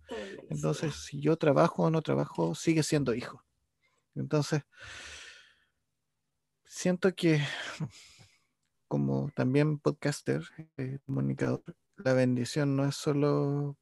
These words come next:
Speaker 2: para los que escuchan, sino que también es para ti.
Speaker 1: Ya,
Speaker 2: Eh, si
Speaker 1: absolutamente.
Speaker 2: no te sientes lista,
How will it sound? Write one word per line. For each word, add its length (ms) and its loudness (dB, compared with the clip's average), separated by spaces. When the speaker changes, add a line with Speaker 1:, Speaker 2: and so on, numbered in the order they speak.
Speaker 2:
para 260 -2
los 160 -4
que 100 -12
escuchan, 360 -4
sino 240 -6
que 100 -8
también 320 -6
es 60 -10
para 260 -4
ti. 180 -10
Speaker 1:
Ya, 260 -4
Speaker 2:
Eh, 140 -6
si 180 -12
Speaker 1:
absolutamente. 800 2
Speaker 2:
no 240 -4
te 120 -4
sientes 440 0
lista, 500 -4